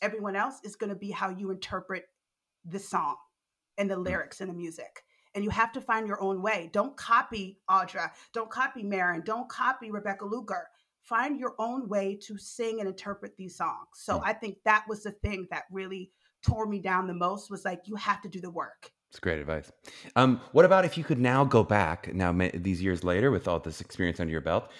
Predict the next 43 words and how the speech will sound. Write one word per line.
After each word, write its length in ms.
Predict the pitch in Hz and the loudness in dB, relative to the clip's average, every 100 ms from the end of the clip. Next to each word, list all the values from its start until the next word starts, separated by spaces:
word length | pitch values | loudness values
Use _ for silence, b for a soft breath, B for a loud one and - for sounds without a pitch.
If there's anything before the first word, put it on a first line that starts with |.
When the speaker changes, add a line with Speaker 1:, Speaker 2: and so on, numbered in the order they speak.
| B | B
Speaker 2:
what 240 | - 123 151 | -2 8 8
would 160 | 151 | 8
you 60 | 147 | 8
go 120 | 143 | 8
back 280 | 127 120 117 | 10 8 6
and 100 | 104 | 4
teach 260 | - 101 - | 2 0 2
at 60 | 85 | 2
that 140 | 78 | 2
school? 220 | - 71 | 2 0
If 100 | 69 | 2
you 60 | 85 | 0
could 160 | 82 | 2
go, 160 | 76 78 - | 4 2 2
"I 80 | 180 | 6
would 140 | 190 | 6
add 180 | 170 127 | 6 6
this 140 | 120 | 4
class 340 | - 90 76 - | 6 2 4 -2
in," 180 | 62 - | -6 2
or 140 | 98 | 4
if 120 | 92 - | 4 8
you 120 | 120 | 10
wouldn't 180 | 113 98 | 10 10
teach 180 | 98 | 4
it, 40 | 92 | 4
you 120 | 85 | 4
go, 220 | 90 98 | 6 6
"Someone 240 | 131 185 143 | 6 8 10
else 180 | 135 | 8
should 140 | - 107 | 6 2
teach 220 | 98 - | 2 2
this, 120 | 87 | 0
but 140 | - 87 | 4 4
I 20 | |
was 140 | 82 | 6
missing 380 | 104 104 87 80 | 4 4 2 -2
this, 320 | 73 - - b b - | -4 -8 -14 b b -4
um, 160 | 80 | -2
from 160 | 78 85 | 0 0
my 120 | 76 | -2
training 280 | - 76 71 | -4 -6 -6
program." 300 | 67 64 | -8 -10